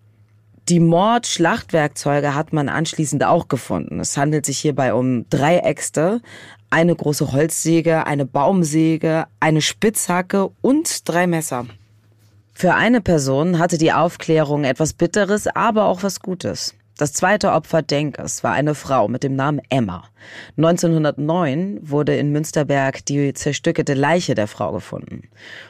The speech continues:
Und für diese Tat wanderte damals der Fleischer Eduard Trautmann ins Gefängnis. Er hatte die Haft abgesessen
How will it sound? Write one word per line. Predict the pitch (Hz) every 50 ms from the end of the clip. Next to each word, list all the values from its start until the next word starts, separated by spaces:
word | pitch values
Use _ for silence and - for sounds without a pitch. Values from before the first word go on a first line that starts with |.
| - _
Und | - 131
für | - 147
diese | 123 151 151 - 180 180 -
Tat | - 160 131 131 160 170 - 127
wanderte | 123 127 135 151 160 160 - 147
damals | - 123 127 135 143 139 131 -
der | - 131 131
Fleischer | - - - 131 131 143 160 - - 156 135 -
Eduard | 151 156 156 160 143 131 127 -
Trautmann | - - - 160 180 185 - 131 101 78
ins | 71 - -
Gefängnis. | - 120 - - - 110 110 - - - - - _ _ _ - - - - - - -
Er | - 123
hatte | 151 175 180 196
die | 170 190 185
Haft | 175 185 180 - -
abgesessen | 135 160 - - - 110 107 - - - - - - - 123 131